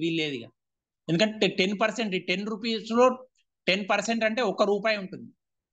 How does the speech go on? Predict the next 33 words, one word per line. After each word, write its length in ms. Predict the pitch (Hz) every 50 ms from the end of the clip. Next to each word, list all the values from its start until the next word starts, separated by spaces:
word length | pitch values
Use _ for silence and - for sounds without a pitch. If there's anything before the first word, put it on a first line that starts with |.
| _ _ _ _ _ _ _ - -
టెన్ 160 | 170 180 202 208 208
into 160 | 196 208 220 208 196
ten 120 | 196 180 185 190
by 60 | 196 190 185
hundred 180 | 185 185 190 190 180
అంటే 120 | 180 220 208 180
వన్ 120 | 170 175 175 180
రూపీ 180 | 180 175 226 214 196
వస్తుందండి. 460 | 190 - - - 165 156 135 120 117 - _ _ _ _ _ _ -
టెన్ 180 | 165 185 208 214 202 226
రూపీస్ 300 | 220 185 233 226 214 - -
కు 60 | 285 285 247 233 - - _ _ _ _ _ - 156 180 - 185
కేవలం 300 | 185 208 220 226 233 233 220 185
వన్ 120 | 175 190 208 233
రూపీ 200 | 247 220 220 254 233 226
వరకు 180 | 226 220 226 226 -
తగ్గించడానికి 600 | 208 185 165 196 220 220 214 - 214 208 196 190 190 190
మాత్రమే 300 | 185 185 185 185 202 226 233 220
కం-, 180 | 196 185 185 - - -
కంపెనీకి 380 | 165 170 170 196 190 202 196 196 185 156
పర్మిషన్ 400 | 151 160 175 190 190 196 180 165
ఉంటుందండి. 400 | 151 143 151 131 131 120 117 117 - _ _ _ _ _ _ _ _ _ _ _ _ _ _ _ - 139
Not 180 | 143 160 196 190 202 185 175
more 140 | 170 170 170 170 180
than 160 | 175 175 180 170 - -
two. 100 | 147 - - - _ _ _ _ _ _ _ _ _ - 151
అమృతేష్ 400 | 180 208 240 226 277 262 240 -
సింగ్ 180 | 269 240 233 190 196
టూ 60 | 214 226 233
రూపీస్ 280 | 233 240 247 214 - - 214
కాదండి. 360 | 196 202 202 202 190 160 131 - _ _ _ _ _ _ _ _ _ _ _ _ _ _ _ - - - - - _ -
టెన్ 160 | 180 190 202 214
లో 60 | 240